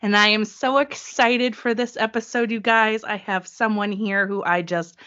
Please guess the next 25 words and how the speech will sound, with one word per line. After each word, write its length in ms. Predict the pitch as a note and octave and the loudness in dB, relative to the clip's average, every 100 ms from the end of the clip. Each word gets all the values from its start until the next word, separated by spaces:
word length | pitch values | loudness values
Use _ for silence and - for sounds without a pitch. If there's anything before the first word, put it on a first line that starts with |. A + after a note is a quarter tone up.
| - - | -20 -16
love 260 | F3 E3+ F3 | -2 -2 -2
so 300 | - G#3 A#3 | -2 2 2
dearly, 500 | G#3+ G3 E3+ E3 E3 | 2 2 2 0 -4
so 160 | D#3+ E3+ | -2 -2
I'm 160 | E3 | -2
excited 540 | E3+ - F#3 F3+ A3 - | -6 -4 0 2 0 -2
to 120 | A3 | -2
bring 520 | F#3 G#3 G3 G3 G#3+ - - - | -2 0 2 2 -2 -8 -20 -6
that 300 | F3 F#3+ - | 0 0 2
guest 380 | G#3 G#3 - - | 0 0 -6 -4
on 260 | F#3+ F3+ F#3+ | 0 2 0
in 160 | G#3 G3+ | 0 0
a 60 | |
moment. 600 | G#3+ F#3 D#3+ E3 - - _ - - _ _ - | 2 2 0 -4 -10 -12 _ -20 -20 _ _ -4
But 200 | G3 G3 | -4 0
this 320 | D#4+ F#4+ - - | 2 2 -2 -2
episode 800 | A#3+ A#3 F3+ - - - - - _ _ | -2 -2 -10 -10 -16 -14 -16 -20 _ _
is 220 | F#3+ F3+ F#3+ | -8 -8 -12
gonna 600 | - B3 B3+ D#4+ D#4 A#3 - | -8 -2 2 2 0 -4 -6
be 420 | F#3+ E3+ E3 F3 _ _ _ - | -4 -4 -4 -8 _ _ _ -18
titled 840 | - - G3 F#3 - - G#3 - _ _ _ _ _ | -14 -8 -4 -4 -6 -14 -16 -18 _ _ _ _ _
Put 260 | - C#4+ E4 | 0 2 4
Me 300 | B3+ B3+ - | 8 8 6
in, 420 | F#3+ F#3 F3+ F3 - | 4 4 4 0 -6
Vince. 760 | F#3+ D#3+ D#3+ - _ - - | -10 -4 -4 -6 _ -20 -20